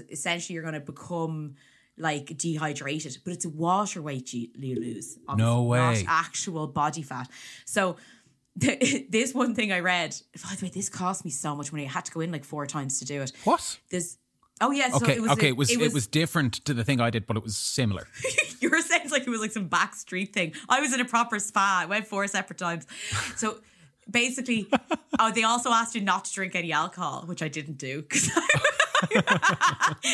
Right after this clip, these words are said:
Speaker 1: <laughs> like, listen, I'm ready, I'm willing, I'm willing to, like, wrap my body up in some sort of weird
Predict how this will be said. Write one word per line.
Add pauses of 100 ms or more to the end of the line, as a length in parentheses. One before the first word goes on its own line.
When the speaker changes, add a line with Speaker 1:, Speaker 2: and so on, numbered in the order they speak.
(180)
Speaker 1:
<laughs>
like,
listen, (200)
I'm
ready,
I'm
willing,
I'm
willing
to,
like,
wrap
my
body
up
in
some
sort
of
weird